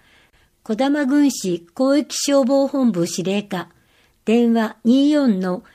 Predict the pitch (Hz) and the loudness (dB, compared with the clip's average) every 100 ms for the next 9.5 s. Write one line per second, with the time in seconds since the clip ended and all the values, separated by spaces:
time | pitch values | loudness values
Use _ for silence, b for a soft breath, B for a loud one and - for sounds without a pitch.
0 | b b - 202 - 277 294 285 214 180 | b b -6 -6 -4 0 0 0 -2 -4
1 | 175 - - 262 233 170 170 202 214 208 | -4 -12 -4 0 0 0 0 0 0 0
2 | 202 202 170 175 - - _ _ _ _ | -2 -4 -4 -6 -10 -20 _ _ _ _
3 | _ _ _ _ _ - 269 294 311 302 | _ _ _ _ _ -6 -2 2 2 2
4 | 302 302 277 214 180 175 170 - 196 170 | 0 0 0 0 -2 -2 -4 -4 -2 -4
5 | - b b b - 285 294 220 180 170 | -8 b b b -2 0 2 0 -2 -2
6 | 170 165 b b b _ 262 285 254 285 | -4 -6 b b b _ -2 0 0 -2
7 | 269 - 175 - _ - 214 269 285 254 | -2 -6 -10 -12 _ -6 -2 -2 0 0
8 | 285 277 269 240 190 170 170 190 220 233 | 0 2 2 0 0 -2 -2 0 4 4
9 | 226 220 208 208 | 4 4 2 -4